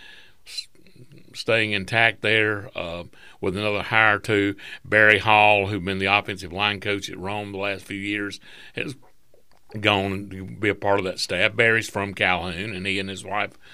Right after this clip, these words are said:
wanted to get back home, and, uh, he actually played at Gordon Central, but they still wanted to get back to Calhoun, and they're doing it, and I don't see anything ending. The other, uh, coaching change was a little surprising at Gordon Central. Corey Nix had come in a couple of years ago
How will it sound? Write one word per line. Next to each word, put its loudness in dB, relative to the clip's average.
wanted -2
to -4
get -2
back -2
home, -2
and, -8
uh, -8
he 6
actually 2
played 2
at -12
Gordon -2
Central, -2
but -10
they -8
still -4
wanted -6
to -12
get -8
back -8
to -20
Calhoun, -6
and -6
they're -2
doing -2
it, -10
and 0
I 8
don't -2
see 0
anything -4
ending. 0
The 6
other, 4
uh, 0
coaching 0
change -2
was -6
a 0
little 0
surprising 2
at -14
Gordon -4
Central. -4
Corey 8
Nix 4
had -8
come -2
in -2
a -8
couple 0
of -8
years 0
ago 2